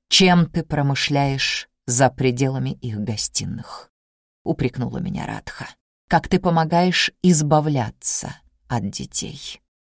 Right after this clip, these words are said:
Сестра никогда прежде не позволяла себе так со мной разговаривать. Её слова были мне как нож острый. Я повернулась к Радхе. «Что бы они сказали, если узнали бы, что и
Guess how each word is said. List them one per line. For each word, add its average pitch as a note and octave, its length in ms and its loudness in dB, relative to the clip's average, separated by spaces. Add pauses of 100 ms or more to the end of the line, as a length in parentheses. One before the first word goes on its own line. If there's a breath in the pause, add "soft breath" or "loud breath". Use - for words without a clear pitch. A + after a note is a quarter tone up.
(360)
Сестра F3+ 640 4
никогда F#3 840 6
прежде F3+ 400 -4
не D3 140 -4
позволяла D#3+ 680 0
себе - 300 -8
так - 260 -8
со - 140 -8
мной C#3 220 -8
разговаривать. - 760 -6 (200)
Её D#3 240 4
слова C3 360 4
были B2+ 220 -4
мне B2+ 400 0 (300)
как - 220 -2
нож C3+ 500 0
острый. - 640 -8 (680)
Я F3 160 0
повернулась D#3+ 640 2
к - 80 -12
Радхе. - 480 -10 (480)
«Что - 220 4
бы A3+ 100 8
они A3 180 8
сказали, A3+ 500 4
если F#3+ 540 4
узнали E3+ 580 4
бы, G3+ 280 -2 (260)
что - 300 0
и F#3 260 2